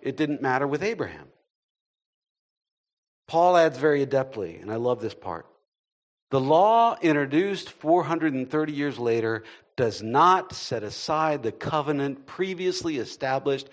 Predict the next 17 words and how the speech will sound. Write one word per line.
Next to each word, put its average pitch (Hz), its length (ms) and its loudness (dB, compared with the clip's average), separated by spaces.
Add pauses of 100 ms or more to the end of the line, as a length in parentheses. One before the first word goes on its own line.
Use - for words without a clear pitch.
(160)
by 120 200 2
God 120 360 2
and 107 140 -4
thus 120 180 0
do 123 200 -2
away 107 260 -2
with 104 140 -6
the - 60 -14
promise. 95 720 -10 (1300)
For 156 140 4
if 156 120 4
the 139 140 0
inheritance 226 800 4
depends 165 520 -2
upon 139 440 2
the 131 100 -2
law, 110 540 0